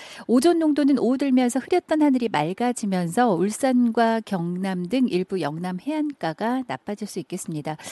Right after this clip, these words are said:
현재는 오존 농도며 초미세먼지 농도, 또 미세먼지 농도 모두 아주 훌륭한 편이고요. 하늘이 점차 맑아지면서 가시거리도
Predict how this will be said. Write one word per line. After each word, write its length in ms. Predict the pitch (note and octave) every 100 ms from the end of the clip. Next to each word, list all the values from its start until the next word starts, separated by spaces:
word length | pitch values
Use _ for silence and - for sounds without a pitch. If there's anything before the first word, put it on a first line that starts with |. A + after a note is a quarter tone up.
| - -
현재는 380 | - E4 E4+ D#4+
오존 280 | - G3+ C#4
농도며 720 | B3+ A3+ A3+ G#3+ B3+ A#3+ D3+
초미세먼지 920 | - D4+ D4 C4+ A#3+ G3+ F3+ - F3 D#3+
농도, 420 | D3+ D#3+ D#3+ D3+
또 120 | -
미세먼지 460 | E3 G3 A3+ F#3+ E3+
농도 280 | F3 E3+ E3+
모두 520 | D3+ - A#3 C#4 C#4
아주 260 | C3+ - A3
훌륭한 380 | D4+ D#4 C#4
편이고요. 540 | B3 A3+ F3+ F3 B3 G#3 - - -
하늘이 340 | D#4 D4+ D4+
점차 300 | C4+ F3+ G#3
맑아지면서 680 | G3 D3 D#3+ G#3+ G#3+ F#3+ G3 -
가시거리도 1040 | - E3 F3+ D4 C#4+ B3 G#3+ A#3 C4 C4